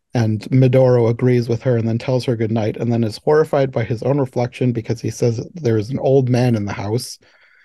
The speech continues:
And she tells him it's a mirror, and he seems offended at that and says, "Mirrors are not what they used to be,"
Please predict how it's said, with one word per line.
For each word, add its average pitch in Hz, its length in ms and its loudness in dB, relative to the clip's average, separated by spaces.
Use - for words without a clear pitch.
And 127 140 0
she 120 100 -2
tells 135 260 0
him 131 120 4
it's 117 120 -2
a 131 40 2
mirror, 117 640 2
and 120 100 -2
he 123 140 -2
seems 123 260 0
offended 127 500 0
at - 120 -8
that - 200 -4
and 110 140 -4
says, 110 180 -2
"Mirrors 120 440 2
are 117 40 0
not 117 200 -2
what 107 100 -6
they 110 140 -6
used 117 320 2
to 117 40 0
be," 113 300 -6